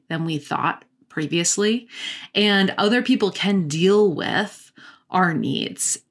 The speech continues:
when they are delivered in such a way.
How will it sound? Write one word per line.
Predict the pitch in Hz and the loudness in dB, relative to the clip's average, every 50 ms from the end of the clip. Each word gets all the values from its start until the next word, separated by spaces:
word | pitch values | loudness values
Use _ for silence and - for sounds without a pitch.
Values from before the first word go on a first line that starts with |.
| _ _ | _ _
when | 175 180 175 175 190 190 196 208 214 208 | 0 2 2 4 4 4 4 4 4 4
they | 202 196 190 185 | 4 2 2 2
are | - 165 175 175 | 2 2 0 0
delivered | 165 175 170 156 151 165 170 165 156 175 170 165 - | 0 0 -2 -2 0 0 0 2 2 2 0 0 0
in | - 156 156 | -2 -4 -4
such | 156 - - 147 147 - 151 | -2 -4 -4 -6 -6 -6 -6
a | 147 | -6
way. | - 170 170 165 151 127 95 - - | -4 -4 -2 -2 -2 -2 -4 -4 -6